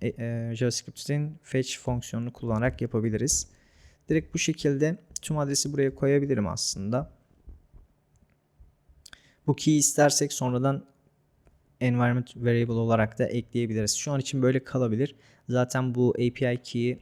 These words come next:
kısıtlayacağım için bir problem olmayacak. Hatta muhtemelen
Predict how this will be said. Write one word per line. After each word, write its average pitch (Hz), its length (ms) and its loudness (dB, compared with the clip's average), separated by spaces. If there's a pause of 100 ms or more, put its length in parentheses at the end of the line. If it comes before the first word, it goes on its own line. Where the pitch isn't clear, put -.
(140)
kısıtlayacağım 127 720 -2
için - 280 -6 (260)
bir 120 60 -6
problem 120 400 -2
olmayacak. 113 400 -2
Hatta 123 260 -2
muhtemelen 120 540 -2